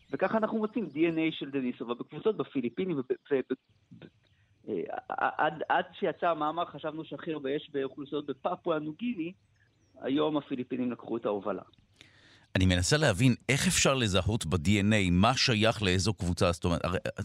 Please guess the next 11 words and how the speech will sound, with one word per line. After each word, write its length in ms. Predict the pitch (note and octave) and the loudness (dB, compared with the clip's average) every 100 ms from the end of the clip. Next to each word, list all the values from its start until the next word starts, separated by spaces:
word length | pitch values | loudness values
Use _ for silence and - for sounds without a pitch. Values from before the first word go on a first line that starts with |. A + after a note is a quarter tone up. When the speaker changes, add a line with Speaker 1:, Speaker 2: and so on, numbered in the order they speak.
| - _ | -10 _
Speaker 2:
מדובר 480 | A#2+ D3+ D#3+ D3+ G3+ | 0 2 2 4 4
באיזשהו 400 | G3 G#3 G3 F#3+ | 4 2 2 -2
צופן 640 | - - G3 F#3 - F#3+ F3 E3+ C3+ - - - - _ | 0 2 4 2 2 2 4 2 2 -4 -20 -20 -20 _
של 300 | - D#3 - | -2 -2 0
סתם 320 | - F3+ F#3+ D#3+ | 0 4 4 4
ערבוב 400 | D#3+ C3+ D#3 C#3+ | 6 8 8 6
של 180 | E3+ | 4
אותיות, 440 | E3 - C#3+ E3 B2 - - F#2+ - | 2 2 2 4 4 0 0 0 -2
Speaker 1:
<laughs> 420 | - - A#2+ D3 | -4 0 0 0
Speaker 2:
איך 120 | F#3+ | 2
יודעים? 300 | G#3+ G3+ A3 | 4 4 2